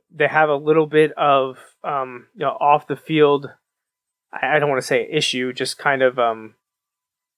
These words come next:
that they're hurting right now because shockingly this morning it was reported that their offensive line coach, someone, um, that I'm familiar with from his days with the Dolphins, Tony Sparano, uh, passed away, uh, y-,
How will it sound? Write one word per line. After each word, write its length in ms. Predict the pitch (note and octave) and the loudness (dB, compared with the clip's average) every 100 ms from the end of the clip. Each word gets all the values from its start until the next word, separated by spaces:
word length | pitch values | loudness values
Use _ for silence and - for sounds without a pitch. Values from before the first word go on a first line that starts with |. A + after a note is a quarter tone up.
| _ _ _ _ E3 | _ _ _ _ -8
that 360 | D3 C3+ C#3+ | -4 -4 -4
they're 160 | C#3+ C3 | -2 0
hurting 340 | F3 G#3 E3 | 4 4 4
right 220 | C#3 A#2+ | 0 -2
now 180 | B2 A#2+ | -4 -6
because 460 | A#2 A#2+ C#3+ C3 - | -6 -6 0 0 -2
shockingly 640 | D#3+ - D3 D3+ E3 D3+ | -6 0 2 2 -2 -2
this 300 | C#3+ C3+ - | -2 -4 -4
morning 320 | C#3+ D3 D3 C#3 | -2 0 0 -2
it 60 | |
was 180 | C3 C3 | -4 -6
reported 540 | B2+ - D3 C#3+ C#3 | -10 -8 -2 -2 0
that 200 | C3 B2 - _ _ _ G3+ | 0 -2 -4 _ _ _ -4
their 240 | D3 C#3 | 2 4
offensive 460 | C#3+ D3 C#3+ C3 B2+ | 4 2 -4 -8 -6
line 300 | C3 D3+ D3+ | -2 -2 -2
coach, 480 | D3+ D3 C#3 - - - - | 0 0 -2 -8 -14 -16 -6
someone, 500 | - D3+ C#3 C3 B2+ _ _ _ C3+ | -2 -2 -4 -8 -16 _ _ _ -4
um, 220 | B2 B2+ | -4 0
that 80 | C#3 | 2
I'm 160 | C#3+ | 2
familiar 360 | - C#3 D3 D3+ | -2 0 4 6
with 200 | C#3+ C#3+ | 4 2
from 160 | D3 C3+ | -2 -4
his 100 | B2+ | 0
days 220 | C#3 C3+ | 0 0
with 100 | B2 | -6
the 80 | A2+ | -2
Dolphins, 480 | C3+ D#3 D3+ C#3+ - | 2 4 2 -6 -6
Tony 260 | D3 D3 C#3 | -6 -4 -6
Sparano, 720 | - C3 B2+ C#3+ C#3+ C3 B2+ - - _ | -8 -8 -2 0 0 0 -4 -12 -20 _
uh, 180 | C3+ B2+ | -4 -2
passed 400 | - C#3 C#3+ - | 0 -2 -2 -4
away, 500 | C3+ D3 C3+ B2+ - _ _ _ - | 0 2 2 0 -8 _ _ _ -8
uh, 220 | A#2+ A2+ | -6 -6
y-, 220 | B2+ C#3+ | -6 -4